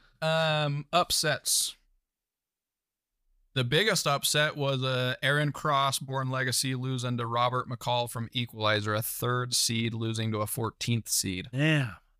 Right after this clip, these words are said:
Speaker 2: Huge upset.
Speaker 1: Um, we have Agent forty-seven, a tenth seed, beating out a seventh seed. Um, Agent forty-seven beat Bob Lee Swagger.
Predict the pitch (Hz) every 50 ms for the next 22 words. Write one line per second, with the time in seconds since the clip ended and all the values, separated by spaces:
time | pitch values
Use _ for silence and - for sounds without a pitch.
0 | _ _ _ _ _ _ _ _ _ - - _ _ _ _ _ _ _ _ _
1 | _ - 127 123 123 120 120 120 120 120 117 120 117 117 117 117 113 113 113 113
2 | 113 110 - _ _ _ _ _ _ _ _ _ _ _ _ _ _ _ _ _
3 | _ _ _ _ _ _ _ _ - 123 123 120 123 123 120 117 117 - 139 131
4 | 131 123 127 123 123 - 143 135 127 123 117 - - 127 127 131 131 131 123 117
5 | - - 127 127 123 - - - 131 131 135 127 127 131 127 127 123 120 120 117
6 | 117 117 113 113 - - 123 120 123 127 123 - - - 131 131 135 139 135 131
7 | _ _ _ _ _ - 113 113 113 113 110 107 120 117 113 104 - 123 123 117
8 | 113 - 123 123 120 117 113 117 120 117 - - - 120 113 117 113 117 117 117
9 | 117 - - - 127 127 135 143 147 151 156 147 147